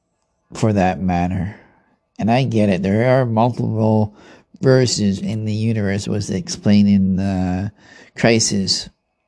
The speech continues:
version of the Arrowverse. So it's understanding. And the Black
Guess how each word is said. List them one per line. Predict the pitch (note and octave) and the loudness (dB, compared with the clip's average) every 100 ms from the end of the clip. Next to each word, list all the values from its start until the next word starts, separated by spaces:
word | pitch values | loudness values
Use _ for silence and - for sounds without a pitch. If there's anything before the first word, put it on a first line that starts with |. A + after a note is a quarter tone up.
| _ | _
version | A2+ G#2 F#2+ G2 F#2+ | -2 -2 0 -2 -2
of | G#2+ G2 F#2+ F#2+ F2+ E2+ D#2 - - - _ _ _ _ - | -2 0 0 0 0 -2 -6 -10 -18 -20 _ _ _ _ -6
the | - G#2+ | -2 2
Arrowverse. | A#2 A#2 E2+ E2 G#2 F2+ F2+ - - _ _ _ _ _ _ _ _ _ D#2+ | 2 4 2 0 -4 -4 -6 -8 -12 _ _ _ _ _ _ _ _ _ -2
So | B2+ | 2
it's | G#2+ A2 D3+ | 2 2 0
understanding. | C#3+ B2 - A2 G2+ F2 E2+ - - _ _ - - - - - - _ | 0 -2 -4 -2 0 -2 -4 -8 -12 _ _ -20 -20 -20 -20 -20 -20 _
And | A#2 B2 | 2 4
the | A#2 A2+ | 2 0
Black | A2+ B2+ C3+ - - | 2 2 2 -2 -20